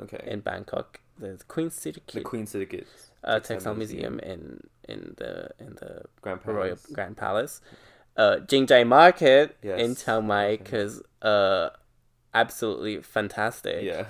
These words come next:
Speaker 2: And the third one, it's so hard to pick because I'm so divided between the Chinatown market in
Speaker 1: Mm-hmm.
Speaker 2: Jing-, in, not in Jingjai, in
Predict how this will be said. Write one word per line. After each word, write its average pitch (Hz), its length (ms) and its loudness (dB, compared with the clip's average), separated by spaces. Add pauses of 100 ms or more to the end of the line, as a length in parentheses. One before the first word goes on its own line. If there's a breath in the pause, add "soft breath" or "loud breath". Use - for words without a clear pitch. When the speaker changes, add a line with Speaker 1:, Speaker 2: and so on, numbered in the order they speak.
(100)
Speaker 2:
And 123 160 -6
the - 60 -12
third 135 440 -2
one, 123 320 -2
it's - 200 -8
so 117 220 0
hard 110 240 -4
to 110 100 -16
pick 117 240 -2
because 117 180 -6
I'm 113 140 -4
so 120 180 -4
divided 110 480 -2
between 104 560 -8
the 85 500 -2
Chinatown 113 800 -6
market 120 480 -4
in 104 300 -6
Speaker 1:
Mm-hmm. - 320 -12
Speaker 2:
Jing-, 110 320 -10
in, 104 480 -10
not 104 160 -14
in 95 80 -18
Jingjai, - 440 -20
in - 300 -18